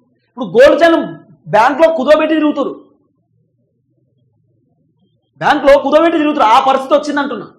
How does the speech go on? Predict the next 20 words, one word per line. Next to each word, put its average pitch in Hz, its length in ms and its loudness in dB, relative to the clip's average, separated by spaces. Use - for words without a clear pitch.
ఆ 220 60 2
పరిస్థితి 277 420 -2
తీసుకొచ్చిండు 294 460 -4
రేవంత్ 247 220 0
రెడ్డి 254 160 -4
సార్ 185 160 -6
హైడ్రా 226 360 -2
చేయబట్టి. 254 320 2
చాలా 226 200 2
మంది 339 180 0
రియల్ 302 160 -2
ఎస్టేట్ 302 260 -4
వాళ్ళతో 285 280 -2
నేను 277 160 -6
మాట్లాడతా 240 400 -2
కదా, 196 180 0
నా 233 120 -4
ఫ్రెండ్ 214 260 -8
సర్కిల్లో 226 680 -4
కొంతమంది 220 720 -4